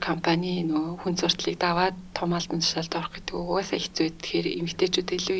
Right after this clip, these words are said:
эрсдлийг үүрсэн алхам хийх нь илбэг болжээ.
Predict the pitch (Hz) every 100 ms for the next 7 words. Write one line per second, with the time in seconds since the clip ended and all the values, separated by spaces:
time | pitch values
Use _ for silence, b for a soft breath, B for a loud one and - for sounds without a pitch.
0 | 170 - - 214 196 165 - 180 180 180
1 | - 185 180 175 - 175 175 - 180 175
2 | 165 - 170 185